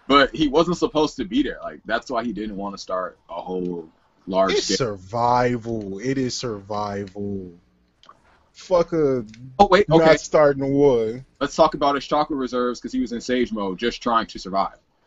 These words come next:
Speaker 1: Like, he couldn't summon all them toads, maintain imperfect sage
Speaker 2: He
Speaker 1: mode.
Speaker 2: coulda
Speaker 1: And
Speaker 2: started there. <laughs>
Speaker 1: Like, yeah, bro, I mean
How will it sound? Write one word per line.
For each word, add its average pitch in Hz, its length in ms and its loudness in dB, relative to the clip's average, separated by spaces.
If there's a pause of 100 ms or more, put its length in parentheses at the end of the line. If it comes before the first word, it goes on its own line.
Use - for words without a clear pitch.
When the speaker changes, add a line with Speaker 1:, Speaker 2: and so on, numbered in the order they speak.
(500)
Speaker 1:
Like, 110 180 0
he 151 120 -2
couldn't 156 260 2
summon 139 300 2
all 127 240 2
them 120 160 -4
toads, 110 440 -2
maintain 120 500 -4
imperfect 117 420 -2
sage 117 300 -2
Speaker 2:
He 104 60 -6
Speaker 1:
mode. 95 220 -6
Speaker 2:
coulda - 160 -10
Speaker 1:
And 131 80 -4
Speaker 2:
started 381 560 -10
there. 403 480 -6 (100)
<laughs> 190 640 0 (360)
Speaker 1:
Like, - 260 -10 (440)
yeah, 110 300 -2
bro, 110 320 -4
I - 60 -10
mean 110 380 -4